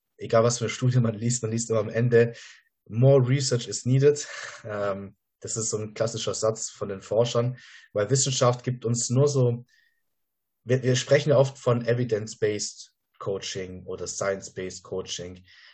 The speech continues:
Wir müssen halt immer unterscheiden, die, die Wissenschaft, was Muskelaufbautraining anbelangt, Kraftzuwachs, die gibt uns halt immer so einen Durchschnitt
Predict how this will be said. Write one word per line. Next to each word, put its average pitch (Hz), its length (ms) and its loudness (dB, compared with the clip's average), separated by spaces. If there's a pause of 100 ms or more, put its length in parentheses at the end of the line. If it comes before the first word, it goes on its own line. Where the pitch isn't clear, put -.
(180)
Wir 98 80 -10
müssen 131 160 2
halt 135 120 4
immer 135 160 6
unterscheiden, 127 580 2
die, - 160 -20
die 110 200 -12
Wissenschaft, 147 680 0 (440)
was - 320 -8
Muskelaufbautraining 113 960 0
anbelangt, 101 420 -6
Kraftzuwachs, 104 720 -4 (640)
die 139 40 -8
gibt 131 200 -2
uns 135 100 4
halt 127 100 0
immer 143 140 4
so 135 80 4
einen 120 120 2
Durchschnitt - 760 0